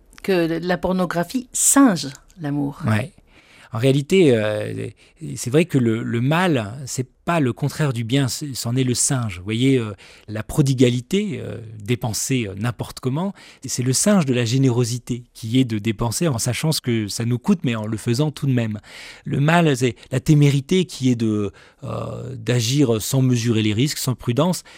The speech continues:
Speaker 2: C'est le contraire du courage qui est de mesurer les risques et, et d'agir quand même parce qu'on estime qu'on doit le faire. Et donc, vous voyez, le mal, c'est le singe du bien. C'est contre, mais c'est aussi tout contre. Eh bien,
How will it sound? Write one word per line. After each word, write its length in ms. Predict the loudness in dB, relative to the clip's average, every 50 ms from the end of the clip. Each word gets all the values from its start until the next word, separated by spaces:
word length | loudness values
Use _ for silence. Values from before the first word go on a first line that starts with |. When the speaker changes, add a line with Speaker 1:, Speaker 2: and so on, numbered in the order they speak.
| -20 -18 -12
Speaker 2:
C'est 180 | -10 -8 -8 -6
le 40 |
contraire 480 | -2 2 2 2 2 2 2 4 4 4
du 120 | 2 -2
courage 420 | 0 -2 0 0 2 0 0 -2 -4
qui 220 | -2 0 2 4
est 180 | 4 4 2 0
de 160 | -2 -4 -6
mesurer 440 | -4 -2 0 0 2 2 4 4 4
les 100 | 4 4
risques 260 | 4 2 2 2 0
et, 140 | -2 -2 -2 -8 -8
et 80 | -2
d'agir 300 | 0 2 2 2 2 0
quand 100 | 0 0
même 180 | 0 2 2 2
parce 140 | 0 -2 -4
qu'on 140 | -2 -2 -2
estime 320 | -2 -4 -2 -2 -2 0
qu'on 300 | 0 -2 -2 -2 -6 -4
doit 160 | -2 -2 -2
le 60 | -2
faire. 360 | -4 -6 -8 -8 -8 -10 -14 _ -20 -20 -20 -20 -20 -20 -12 -4
Et 40 | 0
donc, 100 | 2 2
vous 80 | 6
voyez, 340 | 6 6 6 6 2 0 0 -4 -14 -20 -20 -20 _ _
le 240 | -12 -8 -6 -4 -2
mal, 340 | 0 0 2 2 2 2 0
c'est 160 | 0 -2 -4
le 100 | -2 -4
singe 400 | -4 -2 0 2 4 4 2 2
du 120 | -2 -8 -10
bien. 280 | -6 -6 -6 -4 -4 -6
C'est 280 | -4 -4 -2 -2 -2
contre, 440 | -2 0 2 4 4 4 2 2 2
mais 120 | 2 2
c'est 160 | 2 2 2 0
aussi 240 | 0 0 -4 -6
tout 160 | -6 -6 -8 -6
contre. 340 | -6 -6 -6 -6 -6 -8
Eh 60 | -6 0
bien, 220 | 0 0 0 0